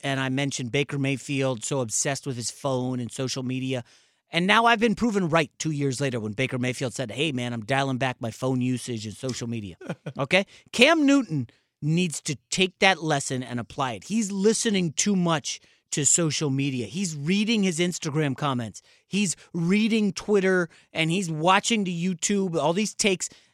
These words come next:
And it just, you could tell that this is impacting him.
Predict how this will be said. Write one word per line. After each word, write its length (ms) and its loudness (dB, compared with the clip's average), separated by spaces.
And 200 6
it 140 -2
just, 200 0
you 160 4
could 220 0
tell 240 8
that 80 -6
this 180 0
is 140 -2
impacting 580 2
him. 200 -6